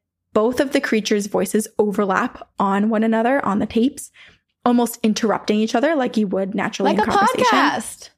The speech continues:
Speaker 1: Like a podcast. And he also said the people taking the video, their voices are speaking, mimicking, and whispering over one another and over these animals. And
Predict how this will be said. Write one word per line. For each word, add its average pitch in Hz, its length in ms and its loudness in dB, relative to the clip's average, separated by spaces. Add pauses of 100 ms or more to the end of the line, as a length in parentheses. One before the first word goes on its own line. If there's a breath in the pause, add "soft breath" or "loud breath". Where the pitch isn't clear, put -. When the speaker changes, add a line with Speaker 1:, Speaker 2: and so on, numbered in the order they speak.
(200)
Speaker 1:
Like 262 260 2
a - 40 2
podcast. 988 1300 0 (240 loud breath)
And 240 120 2
he 233 120 2
also 240 260 0
said 247 160 0
the 208 80 0
people 233 380 0
taking 359 440 0
the 226 100 2
video, 196 420 2
their 233 360 2
voices 202 560 0
are 208 100 0
speaking, 196 760 0
mimicking, 202 580 0
and 196 160 -2
whispering 196 640 0 (180 loud breath)
over 208 240 2
one 196 200 0
another 190 440 0
and 208 280 2
over - 160 -2
these - 180 -4
animals. 240 560 2 (400 loud breath)
And 214 420 2